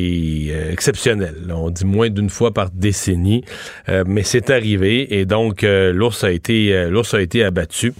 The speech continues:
Euh, évidemment, c'est une menace, là, importante pour la, pour la population.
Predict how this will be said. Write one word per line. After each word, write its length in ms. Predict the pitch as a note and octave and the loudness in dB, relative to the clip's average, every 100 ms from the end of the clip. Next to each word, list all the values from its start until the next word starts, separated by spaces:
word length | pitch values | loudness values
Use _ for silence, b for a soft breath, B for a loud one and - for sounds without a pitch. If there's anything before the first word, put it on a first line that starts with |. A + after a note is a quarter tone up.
| B B B B | B B B B
Euh, 40 | - - - | -8 -8 -8
évidemment, 200 | E2 E2+ F2 | -6 -8 -8
c'est 80 | E2 | -8
une 120 | E2+ | -4
menace, 440 | F2+ F#2 A2 G2 | -4 -2 -4 -4
là, 100 | E2+ | -4
importante 600 | F#2 F#2+ F#2 E2 A#2 A2+ G2 | -4 -2 -4 -2 -2 -2 -2
pour 220 | F#2 F2+ | -2 0
la, 240 | F2+ F2 | 0 -2
pour 160 | E2+ F#2 | -2 -2
la 100 | F#2 | 0
population. 680 | - F2 G2 E2 - A2 | -2 -2 -2 -2 -2 -4